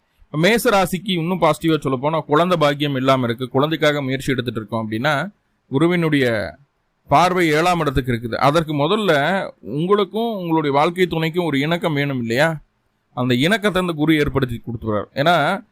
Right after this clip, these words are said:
மூணு, ஏழு, பதினொன்னு அப்படிங்கிறது காம திரிகோணம். அதுல போய் குரு உட்கார்ந்துருக்காரு அப்படிங்கும்போது, கணவன் மனைவிக்குள்ள அந்த இணக்கத்தை ஏற்படுத்தும்.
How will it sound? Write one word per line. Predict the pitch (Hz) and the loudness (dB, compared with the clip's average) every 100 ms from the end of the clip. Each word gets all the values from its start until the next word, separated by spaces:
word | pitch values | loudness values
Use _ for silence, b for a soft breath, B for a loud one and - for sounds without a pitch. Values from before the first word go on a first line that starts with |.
| _ _ _ - | _ _ _ -4
மூணு, | 131 190 220 | 2 2 4
ஏழு, | 196 196 185 | 2 2 0
பதினொன்னு | 175 180 | 0 0
அப்படிங்கிறது | 180 160 165 175 | 0 0 0 0
காம | 175 147 165 | 0 0 2
திரிகோணம். | 165 139 131 131 | -2 -2 -2 -2
அதுல | 123 143 | 0 0
போய் | 165 | 0
குரு | 151 151 | 0 2
உட்கார்ந்துருக்காரு | 160 139 139 131 123 123 120 | 2 2 0 0 0 0 0
அப்படிங்கும்போது, | 120 117 120 165 180 196 | -2 -4 -2 0 0 0
கணவன் | 220 151 170 180 | 0 0 2 0
மனைவிக்குள்ள | 165 151 135 147 | -2 -2 -2 0
அந்த | 151 127 | 0 0
இணக்கத்தை | 143 151 143 127 | -2 -4 -2 -2
ஏற்படுத்தும். | 123 120 113 160 | -2 -4 -4 -4